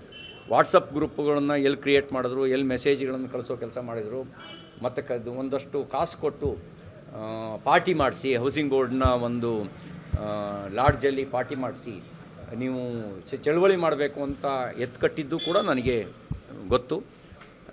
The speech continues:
ಆದರೆ ನಾನು ಸವಿತಾ ಸಮಾಜದ ಬಂಧುಗಳಿಗೆ ನಾನು, ಆ, ವಿನಂತಿ ಮಾಡೋಕ್ಕೆ ಬಯಸೋದೇನು ಅಂದರೆ, ಆ, ನಾನು ಈಗಾಗಲೇ, ಮ್, ತಪ್ಪು ಗ್ರಹಿಕೆಗೆ ಕಾರಣವಾಗಿರುವ ವಿಷಯಕ್ಕೆ ಸಂಬಂಧಪಟ್ಟಂತೆ ವಿಷಾದವನ್ನು ವ್ಯಕ್ತಪಡಿಸಿದ್ದಾರೆ.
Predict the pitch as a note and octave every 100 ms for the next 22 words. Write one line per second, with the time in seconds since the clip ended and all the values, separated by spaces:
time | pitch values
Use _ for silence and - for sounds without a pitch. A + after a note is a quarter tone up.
0 | C#3 C#3+ D#3+ F#3+ G3 F#3 F3 D#3 - D3
1 | C#3+ D#3 F3+ - F#3 E3+ D#3 C#3+ D3 F#3+
2 | G3 F3 D#3 C#3 B2+ B2 A#2 A2+ A2 G#2+
3 | G#2+ A#2+ E3+ E3+ D3 B2+ B2 A2+ A2 F#2+
4 | F2+ E2+ E2+ C3+ - - - - - -
5 | - - - - A2+ A2 A2+ A2+ A2+ A2+
6 | A2 G#2 - - - - - F#3 F#3 F#3+
7 | E3 D#3 F3+ F#3+ A2 - - - - -
8 | - B2 C#3+ D3+ D3+ C#3 - E3+ - A#3
9 | F#3+ F#3+ G#3 A3 G#3 F#3+ G3+ E3+ D#3+ F3+
10 | F3 F3 E3 E3 F3 D#3+ C#3+ - G3 -
11 | D#3+ D#3 C#3+ D3 C#3 C#3 B2+ C3 D#3 C#3
12 | D3 E3+ D#3 - C3+ - F2+ E2+